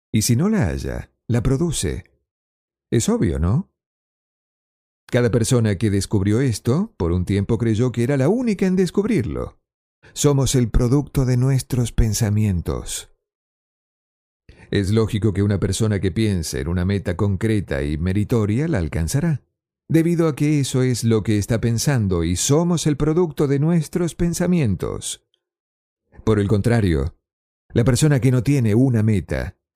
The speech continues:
que no sabe hacia dónde se dirige y cuyos pensamientos serán, por lo tanto, pensamientos de confusión,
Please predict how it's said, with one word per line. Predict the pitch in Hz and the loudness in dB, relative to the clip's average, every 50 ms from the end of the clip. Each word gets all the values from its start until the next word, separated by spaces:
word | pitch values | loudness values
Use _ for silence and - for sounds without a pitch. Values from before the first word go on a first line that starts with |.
| - - - | -20 -8 -2
que | - 127 | 0 2
no | 127 139 117 | 2 2 2
sabe | - 156 151 151 | 0 0 2 2
hacia | 135 127 - - 120 117 | 0 0 0 0 2 2
dónde | 127 160 165 160 139 120 | 2 2 2 2 0 0
se | - - 120 | 0 0 0
dirige | 110 117 135 175 175 131 - - 90 78 | 0 0 0 0 -2 -2 -2 -2 -2 -2
y | 69 | -2
cuyos | 85 - 117 107 104 107 95 | -2 -2 0 0 0 0 0
pensamientos | - 113 110 104 101 104 107 135 143 135 123 - 113 - | 0 0 0 2 0 0 2 2 0 0 0 -2 -2 -2
serán, | - 110 104 131 131 127 | -2 -2 0 0 0 2
por | - - 117 117 | 2 2 2 2
lo | 110 104 - | 2 0 0
tanto, | 160 156 127 104 87 - 80 71 - | 0 0 0 0 0 -2 -4 -2 -2
pensamientos | - 98 101 92 107 92 101 110 113 110 107 95 117 110 98 90 | -2 -2 0 0 0 0 0 0 0 0 0 0 0 -2 0 0
de | 101 110 | -2 -2
confusión, | 90 117 117 107 123 135 - - 170 160 160 170 185 | 0 0 -2 0 0 0 2 2 2 4 4 2 0